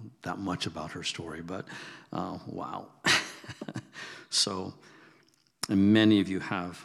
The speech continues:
a similar story. Not too many people know what the Lord actually saved you from,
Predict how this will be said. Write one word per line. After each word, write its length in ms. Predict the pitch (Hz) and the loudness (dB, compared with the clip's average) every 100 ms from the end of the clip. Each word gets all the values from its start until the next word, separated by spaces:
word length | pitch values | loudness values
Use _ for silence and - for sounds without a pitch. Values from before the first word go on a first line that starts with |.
| - | -12
a 60 | - | 0
similar 400 | - 107 95 95 | 4 4 2 2
story. 500 | - - 90 87 85 - | 0 -2 -2 -4 -6 -10
Not 240 | 98 101 | -12 -8
too 120 | - 107 | -6 -6
many 200 | 85 87 | -6 -2
people 340 | 123 101 95 | -2 -2 -4
know 400 | 92 92 90 90 - _ _ | -2 -2 -4 -8 -14 _ _
what 240 | 110 101 - | -8 -8 -6
the 100 | 92 | -4
Lord 220 | 92 90 | -4 -2
actually 460 | 90 87 - 95 | -4 0 0 0
saved 400 | 78 - 85 82 | -2 -2 -4 -4
you 80 | 90 | -6
from, 400 | 85 - 92 87 | -2 -2 -2 -8